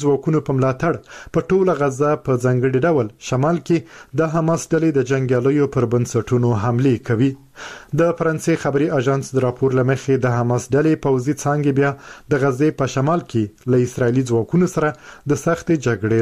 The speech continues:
راپور ورکړی دی. که له یوې خوا په ټوله غزه کې جګړې روانې دي، د امریکا د متحده ایالتونو ولسمشر جو بایدن په تیره یوه میاشت کې د لومړي وار لپاره د اسرائیل له صدر اعظم بنیامین نتنیاهو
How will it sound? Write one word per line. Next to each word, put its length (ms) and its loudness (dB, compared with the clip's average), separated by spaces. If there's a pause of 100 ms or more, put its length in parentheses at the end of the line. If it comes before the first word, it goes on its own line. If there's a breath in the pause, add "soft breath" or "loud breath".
راپور 260 0 (120)
ورکړی 420 -2
دی. 100 0 (640 loud breath)
که 140 2
له 100 4
یوې 220 2
خوا 160 0 (100)
په 160 -2
ټوله 280 2
غزه 320 0
کې 220 -2
جګړې 380 2
روانې 340 0
دي، 100 0 (320)
د 100 0
امریکا 320 0 (100)
د 100 4
متحده 380 0
ایالتونو 400 0
ولسمشر 680 0
جو 140 2
بایدن 340 2 (380 loud breath)
په 160 2
تیره 300 2
یوه 180 4
میاشت 240 -2
کې 140 0 (260)
د 100 2
لومړي 300 2
وار 240 0
لپاره 320 0 (480 loud breath)
د 100 4
اسرائیل 380 0 (140)
له 120 2
صدر 240 0
اعظم 320 0
بنیامین 440 2
نتنیاهو 540 0